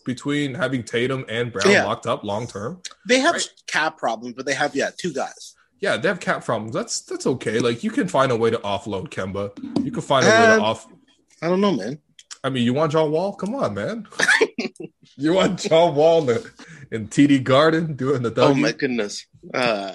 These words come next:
Speaker 2: I, do you enjoy, I think John Wall hates the Celtics. It seemed like he
Speaker 1: Who
Speaker 2: really
Speaker 1: doesn't,
Speaker 2: hated them
Speaker 1: who
Speaker 2: in their
Speaker 1: doesn't hate
Speaker 2: net.
Speaker 1: the Celtics,
Speaker 2: That's
Speaker 1: though?
Speaker 2: true. That's true.
Speaker 1: Who doesn't hate the Celtics? This is a, it's just K G at this point.
Speaker 2: <laughs>
Speaker 1: K G
Speaker 2: And,
Speaker 1: and
Speaker 2: uh,
Speaker 1: Brian, S-,
Speaker 2: yeah.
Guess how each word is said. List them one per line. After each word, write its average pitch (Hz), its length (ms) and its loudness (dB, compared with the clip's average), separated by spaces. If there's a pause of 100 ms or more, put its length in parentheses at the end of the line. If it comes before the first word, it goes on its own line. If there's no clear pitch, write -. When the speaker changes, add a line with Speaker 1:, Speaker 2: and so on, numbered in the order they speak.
(680)
Speaker 2:
I, 175 80 2
do 180 160 2
you 294 180 6
enjoy, 233 180 4
I 180 140 2
think 294 200 -4
John 240 160 -4
Wall 214 140 -4
hates 190 240 -8
the 156 80 -20
Celtics. - 480 -8 (480)
It 170 100 -2
seemed 311 180 2
like 202 140 2
he 135 60 -2
Speaker 1:
Who 202 80 2
Speaker 2:
really - 120 2
Speaker 1:
doesn't, 139 200 6
Speaker 2:
hated 131 80 -4
them - 80 -2
Speaker 1:
who 214 60 4
Speaker 2:
in - 40 2
their 202 100 6
Speaker 1:
doesn't 202 140 0
hate 165 80 2
Speaker 2:
net. 151 80 0
Speaker 1:
the 143 60 -6
Celtics, 123 240 0
Speaker 2:
That's 113 240 -6
Speaker 1:
though? 98 60 -6
Speaker 2:
true. 90 160 -10 (100)
That's - 260 -12
true. - 140 -14 (520)
Speaker 1:
Who 127 80 -10
doesn't 120 280 -4
hate 101 160 -8
the 95 40 -14
Celtics? - 540 -12
This - 160 -16
is 113 140 -14
a, 76 260 -10 (400)
it's - 160 -16
just 160 300 0
K 117 180 -2
G 107 160 -4
at 90 100 -10
this - 160 -18
point. - 280 -18 (480)
Speaker 2:
<laughs> - 0 - (2500)
Speaker 1:
K 107 200 -4
G 101 200 -8
Speaker 2:
And, 120 140 2
Speaker 1:
and - 20 0
Speaker 2:
uh, 117 120 2
Speaker 1:
Brian, 113 120 -4
S-, - 240 -12
Speaker 2:
yeah. - 300 -14